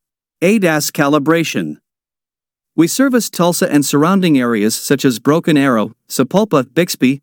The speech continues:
Sand Springs, Coweta, Owasso, Jenks, Glenpool, and Turley.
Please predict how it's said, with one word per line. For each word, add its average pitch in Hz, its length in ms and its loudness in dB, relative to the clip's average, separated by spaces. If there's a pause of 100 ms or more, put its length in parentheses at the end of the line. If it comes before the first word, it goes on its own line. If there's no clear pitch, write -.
(140)
Sand 202 320 0
Springs, 123 520 -2 (160)
Coweta, 196 440 0
Owasso, 143 540 0
Jenks, 147 460 -2 (180)
Glenpool, 175 500 0
and 180 140 0
Turley. 202 400 -2